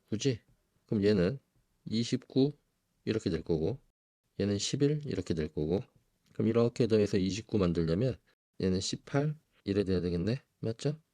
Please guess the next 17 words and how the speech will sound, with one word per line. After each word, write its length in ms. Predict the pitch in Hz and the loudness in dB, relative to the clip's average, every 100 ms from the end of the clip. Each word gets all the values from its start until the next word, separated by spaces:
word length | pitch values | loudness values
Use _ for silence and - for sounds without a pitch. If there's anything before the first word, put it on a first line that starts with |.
| _ _ | _ _
그럼 140 | - 123 | -6 -4
또 120 | 135 | -4
십팔도 520 | - - - 143 143 | -6 -2 0 2 2
삼의 280 | 139 143 147 | 2 2 4
배수니까, 640 | 127 - 113 107 - 147 160 - | 2 2 0 0 -2 -4 -4 -4
어? 240 | 170 262 - _ | -4 -4 -14 _
또 120 | - 156 | 2 4
안 80 | 156 | 4
맞네. 340 | 135 135 156 _ _ _ | 2 0 -2 _ _ _
그러면 580 | - 143 127 127 90 - - | 0 2 2 2 0 -4 -4
얼마? 300 | 95 90 - _ _ _ _ _ | -2 -2 -6 _ _ _ _ _
이하고 600 | 101 117 117 113 131 160 _ _ _ _ | -2 0 0 0 0 -2 _ _ _ _
십. 340 | - - 151 - _ _ _ | -6 -2 -2 -6 _ _ _
그러면 500 | 147 147 147 156 160 | -2 2 2 2 2
얘는 260 | 107 117 117 | 2 2 0
삼십이가 640 | 139 143 131 98 95 87 | -2 -2 0 0 2 2
되고, 380 | 80 71 82 | 0 -2 -2